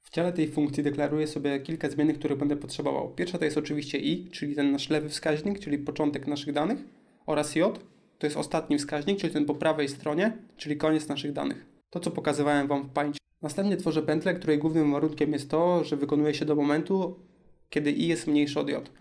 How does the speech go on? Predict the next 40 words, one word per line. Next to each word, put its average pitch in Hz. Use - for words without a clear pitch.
Wiadomo, 170
że 147
kiedy 151
te 151
wskaźniki 151
spotkają 185
się, 196
to 180
znaczy, 156
że 151
ta 151
pętla 156
już 143
jest -
posortowana. -
No 170
i 175
to, 220
co 220
mówiłem 180
w 175
Paincie. 147
Tworzę 202
sobie 160
dwie 151
pętle 156
while, 151
które 151
szukają 160
mi 156
poszczególnych 151
elementów, 147
czyli 143
elementu 170
od 156
lewej 165
strony 151
większego 156
niż 165
granica 202